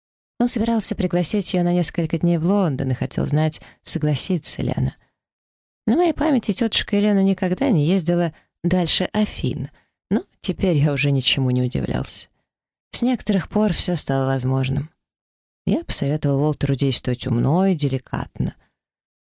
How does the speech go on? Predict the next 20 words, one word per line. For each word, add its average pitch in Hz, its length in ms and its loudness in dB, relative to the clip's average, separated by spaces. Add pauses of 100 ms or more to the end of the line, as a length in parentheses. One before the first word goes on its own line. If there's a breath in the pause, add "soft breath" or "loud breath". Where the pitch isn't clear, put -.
(120)
Он 277 200 4
выслушал 202 460 0
мои 160 180 2
бесчисленные 143 680 0
советы, 160 640 2
а 143 60 0
потом 139 260 -2
смущенно 127 600 0
признался, 123 720 0 (300 loud breath)
что - 140 -2
уже 135 120 2
сказал 127 460 0
Елене, 131 400 2
она 123 160 2
ответила, 127 540 -2 (320 soft breath)
что - 240 0
мечтает 131 840 -2
побывать 117 440 -2
в 113 40 2
Лондоне. 110 520 0